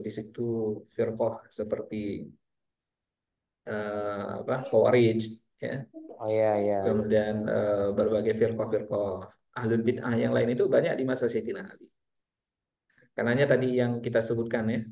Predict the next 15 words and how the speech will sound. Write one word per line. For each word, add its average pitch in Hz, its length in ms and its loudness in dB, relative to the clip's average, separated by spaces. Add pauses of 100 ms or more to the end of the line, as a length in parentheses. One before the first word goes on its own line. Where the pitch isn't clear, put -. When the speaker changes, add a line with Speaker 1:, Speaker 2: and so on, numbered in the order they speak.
(420)
Speaker 1:
ucapan, 110 880 0
kan 120 160 0
tadi 117 160 2
kita 127 160 2
menukil 131 400 2
satu 113 320 0
ucapan 113 320 -2
dari 110 240 -2
Sayyidina 110 560 2
Ali 135 160 -4 (320)
ketika - 320 2
beliau 117 160 6
mengatakan, 117 640 2 (640)
eh, 110 840 0 (260)
apa, 151 240 -4